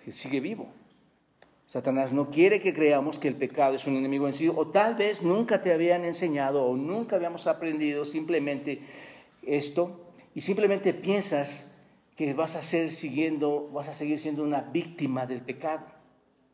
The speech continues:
Hay muchas personas, hermanos, que creen que cuando fueron salvas, cuando recibieron a Cristo, cuando se arrepintieron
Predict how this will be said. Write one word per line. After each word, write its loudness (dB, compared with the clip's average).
Hay 0
muchas 4
personas, 2
hermanos, -2
que -2
creen 0
que -4
cuando 2
fueron -2
salvas, 0
cuando -4
recibieron -4
a -6
Cristo, -6
cuando -4
se -4
arrepintieron -2